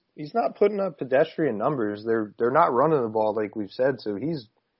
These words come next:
he's winning games on his shoulder alone,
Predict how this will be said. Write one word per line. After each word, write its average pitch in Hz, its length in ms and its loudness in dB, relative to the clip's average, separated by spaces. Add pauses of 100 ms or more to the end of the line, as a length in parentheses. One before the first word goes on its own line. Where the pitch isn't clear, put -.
(240)
he's 165 140 -2
winning 147 340 6
games 120 320 4
on 113 160 0
his 117 360 -6 (120)
shoulder 123 480 2
alone, 98 500 0